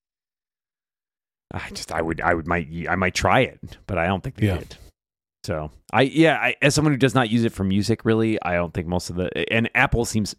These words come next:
Speaker 1: predominantly interested in improving the music aspect, right? Like, that's where their focus is, and I don't blame
Speaker 2: Yeah.
Speaker 1: them for that. Like, that's
Speaker 2: The world
Speaker 1: there
Speaker 2: doesn't need
Speaker 1: is
Speaker 2: more podcasts. It needs more music. <laughs>
Speaker 1: Well, no, that's certainly part of it.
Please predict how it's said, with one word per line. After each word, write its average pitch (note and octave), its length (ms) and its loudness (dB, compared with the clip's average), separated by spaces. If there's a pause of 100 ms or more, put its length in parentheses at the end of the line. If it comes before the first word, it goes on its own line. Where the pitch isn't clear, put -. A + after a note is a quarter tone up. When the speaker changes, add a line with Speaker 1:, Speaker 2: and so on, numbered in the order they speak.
Speaker 1:
predominantly G2 920 0
interested F#2 600 -4
in D#2+ 460 -6 (260)
improving F2+ 540 0
the D2 80 -8
music D#2 380 -6
aspect, - 440 -14
right? E2 140 -4
Like, E2+ 160 -6
that's G2 220 2
where E2+ 120 0
their D#2 140 -6
focus - 420 -10
is, G#2+ 180 -2
and D3 120 4
I C#3 60 4
don't B2 200 2
blame G#2+ 180 2
Speaker 2:
Yeah. F2+ 40 -2
Speaker 1:
them D#2+ 140 -4
for E2+ 160 -8
that. E2 280 0
Like, F2 320 -4
that's G#2 440 0 (640)
Speaker 2:
The D3 80 6
world E3 140 6
Speaker 1:
there - 80 6
Speaker 2:
doesn't A2 140 4
need C#3 80 4
Speaker 1:
is C#3 60 2
Speaker 2:
more A#2+ 100 4
podcasts. A#2+ 500 2
It A2+ 60 0
needs A#2 180 2
more G#2+ 100 2
music. G2 480 0
<laughs> - 40 -18 (500)
Speaker 1:
Well, G2+ 280 2
no, G2+ 460 0
that's G2 140 -2
certainly F#2 300 -2
part G2 220 2
of D2+ 80 -8
it. D2+ 160 -8